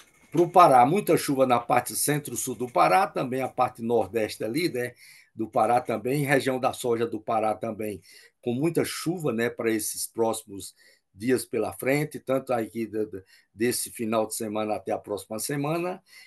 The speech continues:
e também nos próximos quinze dias a gente vê que o acumulado de chuvas é bem intenso ali também na região, porque a incidência da zona de convergência intertropical tá bem ativa, pegando ali na parte meio norte do Pará, com, com Maranhão,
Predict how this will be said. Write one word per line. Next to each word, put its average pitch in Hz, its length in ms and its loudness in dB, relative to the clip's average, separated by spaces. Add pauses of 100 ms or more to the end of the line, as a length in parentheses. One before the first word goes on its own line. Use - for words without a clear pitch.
(140)
e - 80 -14
também 135 300 2
nos 147 180 -2
próximos 123 420 -4
quinze 147 220 -4
dias 120 160 -4
a 127 40 -2
gente 135 120 -6
vê 117 140 -4
que - 120 -8
o 135 40 0
acumulado 120 520 -4
de 139 80 -6
chuvas 117 460 -8
é 123 80 -2
bem 113 220 -6
intenso 123 420 -8
ali 110 160 -4
também 113 300 -6
na 123 100 -4
região, 135 480 -4 (640)
porque 143 260 2
a 151 140 6
incidência 160 640 2
da 131 160 2
zona 123 280 0
de 113 40 -12
convergência 117 680 0
intertropical 117 880 0 (320)
tá 127 160 4
bem 147 160 2
ativa, 139 400 -2
pegando 131 440 0
ali 110 200 0
na 127 160 -2
parte 120 340 -2
meio 135 220 2
norte 113 360 -2
do 101 160 -6
Pará, 123 540 0
com, 107 600 -6
com - 140 -8
Maranhão, 113 680 0